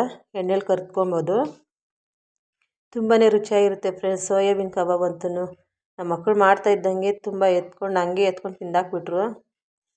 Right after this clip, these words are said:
ನಿಮ್ಮನೇಲೂ ಮಕ್ಕಳು ತುಂಬ ಇಷ್ಟಪಡ್ತಾರೆ. ಒಂದ್ಸರಿ ಮಾಡಿ ಇದನ್ನು, ಒಂದು ಸರಿ ಮಾಡಿಕೊಡಿ ನಿಮ್ಮ ಮಕ್ಳಿಗೂ, ತುಂಬ ಇಷ್ಟಪಟ್ಟು ತಿಂತಾರೆ. ನೋಡಿ, ಎಷ್ಟು ಕಲರ್‌ಫುಲ್ಲಾಗಿ ಬಂದಿದೆ ಅಲ್ವಾ?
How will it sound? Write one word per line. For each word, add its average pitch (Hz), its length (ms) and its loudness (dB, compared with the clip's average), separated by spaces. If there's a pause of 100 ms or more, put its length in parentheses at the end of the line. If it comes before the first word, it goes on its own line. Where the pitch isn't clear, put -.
(960)
ನಿಮ್ಮನೇಲೂ 208 500 4
ಮಕ್ಕಳು 196 340 0
ತುಂಬ 190 280 -2
ಇಷ್ಟಪಡ್ತಾರೆ. 185 840 -2 (920)
ಒಂದ್ಸರಿ 196 340 2
ಮಾಡಿ 190 380 2
ಇದನ್ನು, 180 340 0
ಒಂದು 175 340 -4
ಸರಿ 180 240 -2
ಮಾಡಿಕೊಡಿ 175 560 -2
ನಿಮ್ಮ 170 200 -6
ಮಕ್ಳಿಗೂ, 170 540 -4 (760)
ತುಂಬ 190 140 -2
ಇಷ್ಟಪಟ್ಟು 185 540 -2
ತಿಂತಾರೆ. 175 360 -4
ನೋಡಿ, 180 240 -2
ಎಷ್ಟು 180 260 -2
ಕಲರ್‌ಫುಲ್ಲಾಗಿ 180 640 0
ಬಂದಿದೆ 170 300 -4
ಅಲ್ವಾ? 170 240 0